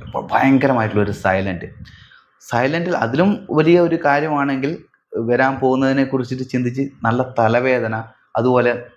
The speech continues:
അവർ ഭയങ്കരമായിട്ട് ടയേർഡ് ആയിട്ടുണ്ടാകും. അപ്പോൾ ഇങ്ങനെയുള്ള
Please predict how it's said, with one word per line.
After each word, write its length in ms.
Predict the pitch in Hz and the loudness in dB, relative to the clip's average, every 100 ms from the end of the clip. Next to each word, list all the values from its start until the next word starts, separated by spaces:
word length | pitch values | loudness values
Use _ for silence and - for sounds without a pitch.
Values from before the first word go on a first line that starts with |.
| _ - | _ -4
അവർ 300 | 120 143 165 - - | -2 -2 -4 -12 -4
ഭയങ്കരമായിട്ട് 540 | 117 127 139 143 139 139 - | 0 0 2 2 2 -2 0
ടയേർഡ് 280 | 120 127 131 | 2 2 0
ആയിട്ടുണ്ടാകും. 680 | 110 98 92 104 - - - | -4 -6 -12 -14 -20 -14 -4
അപ്പോൾ 200 | 170 185 | 0 2
ഇങ്ങനെയുള്ള 760 | 170 190 247 202 151 151 151 | 0 2 2 0 0 0 -2